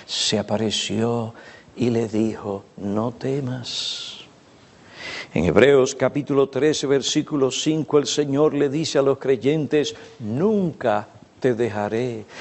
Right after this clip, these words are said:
ni te desampararé". En el momento de partir de este mundo, para Pablo, observen cómo él enfrenta su muerte, capítulo cuatro,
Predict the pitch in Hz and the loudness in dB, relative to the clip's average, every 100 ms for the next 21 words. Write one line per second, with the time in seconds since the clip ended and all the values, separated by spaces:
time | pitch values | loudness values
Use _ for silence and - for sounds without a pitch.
0 | - 160 170 175 127 - 202 175 208 180 | 4 6 8 6 4 6 6 8 6 6
1 | - 120 110 110 - 104 101 95 98 101 | 0 -2 -2 -4 0 0 -2 -4 -2 -4
2 | 101 - _ - - - 104 135 147 160 | -6 -16 _ -12 -8 2 6 8 8 6
3 | 170 208 208 190 202 190 - 175 170 - | 6 6 4 6 6 6 6 6 6 2
4 | 202 190 170 190 - - 170 175 214 208 | 0 2 4 4 2 2 4 6 6 6
5 | 196 185 156 - - - _ _ _ _ | 6 6 4 -2 -14 -20 _ _ _ _
6 | _ _ _ _ _ _ _ _ _ _ | _ _ _ _ _ _ _ _ _ _
7 | _ _ _ _ _ - 151 151 156 190 | _ _ _ _ _ 4 6 4 4 4
8 | 196 185 156 - - _ _ _ _ _ | 4 4 0 -2 -16 _ _ _ _ _
9 | _ _ - - - - - - - 175 | _ _ -20 -20 -20 -20 -20 -4 6 8
10 | - - 226 226 220 202 185 160 - 214 | 8 6 6 8 8 6 4 4 4 6
11 | 202 202 214 202 160 120 - - _ - | 6 6 6 6 4 0 -6 -18 _ -20
12 | _ _ _ _ - - 180 165 151 - | _ _ _ _ -10 4 6 6 2 0
13 | 202 214 165 127 135 120 - 135 131 175 | 2 4 4 2 2 2 2 2 2 4
14 | 156 123 139 120 135 160 170 196 190 135 | 2 2 0 2 0 0 2 2 2 2
15 | 110 95 - | 2 2 -4